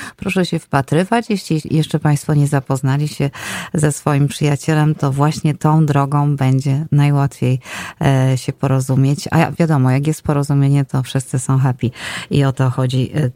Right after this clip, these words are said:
m, najczęściej w naszych, e, rozmowach, abyśmy my i nasi czworonodzy, e, przyjaciele byli szczęśliwi, żyło nam się dobrze. Marlena Koch-Fantetti, wprost z Turynu. Pozdrawiam cię serdecznie, dziękuję.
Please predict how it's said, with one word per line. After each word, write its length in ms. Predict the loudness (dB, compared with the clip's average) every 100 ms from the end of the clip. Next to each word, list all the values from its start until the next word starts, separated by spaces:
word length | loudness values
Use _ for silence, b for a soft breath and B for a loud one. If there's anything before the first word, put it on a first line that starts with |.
| 0
m, 600 | 2 4 2 0 2 2 2
najczęściej 760 | 4 4 2 0 0 -2 -2
w 80 | 0
naszych, 420 | 0 0 -4 -4
e, 340 | -2 -2 0 0
rozmowach, 520 | 2 2 2 0 -2
abyśmy 460 | -4 -2 -2 2 4
my 280 | 4 4 2
i 160 | 0 2
nasi 520 | 2 -2 -2 -2 -2
czworonodzy, 640 | -4 -2 2 2 2 0 -4 B B B B
e, 140 | 0 0
przyjaciele 580 | 0 -2 0 0 0 0
byli 280 | 0 0
szczęśliwi, 720 | 0 2 2 2 -2 0 0
żyło 200 | 2 2
nam 180 | 2 2
się 180 | 0 -4
dobrze. 340 | -4 -4 -6 -10 B B
Marlena 420 | 2 4 4 4 2
Koch-Fantetti, 840 | -2 0 0 2 0 0 0 0
wprost 600 | -2 -4 0 0 -2 -2 -2
z 120 | 0
Turynu. 460 | 2 4 4 2
Pozdrawiam 640 | 2 0 2 2 2 2 0
cię 140 | 0
serdecznie, 800 | 0 0 2 0 4 4 4 4
dziękuję. 800 | 4 4 2 2 2 2 0 -4